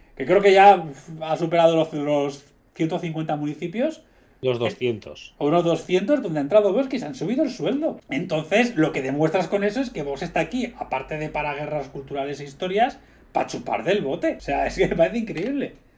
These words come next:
Speaker 1: Me parece increíble. Vienes aquí de antisistema, encima, gente que ya de por sí gana una pasta <laughs> en muchas ocasiones, y, y a chupar dinero del público y además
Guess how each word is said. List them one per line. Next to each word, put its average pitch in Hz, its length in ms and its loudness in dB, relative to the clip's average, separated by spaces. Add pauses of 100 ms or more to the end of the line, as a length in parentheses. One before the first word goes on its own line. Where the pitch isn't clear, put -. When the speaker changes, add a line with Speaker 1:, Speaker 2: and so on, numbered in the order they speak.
(160)
Speaker 1:
Me - 300 -18
parece 139 220 -4
increíble. 208 400 0
Vienes 202 240 -2
aquí 233 180 -2
de 190 80 0
antisistema, 196 960 -4 (240)
encima, 190 400 0 (560)
gente - 400 -2
que - 160 -10
ya 151 140 0
de 190 80 4
por 165 160 -4
sí 214 120 -6
gana 160 200 -6
una 160 180 0
pasta - 720 0 (260)
<laughs> - 320 -12
en 175 180 2
muchas 170 280 0
ocasiones, 185 720 0
y, 175 520 -2
y 160 120 0
a - 80 2
chupar 151 240 0
dinero 240 180 2
del 214 180 2
público 247 300 0
y 294 80 4
además 185 400 0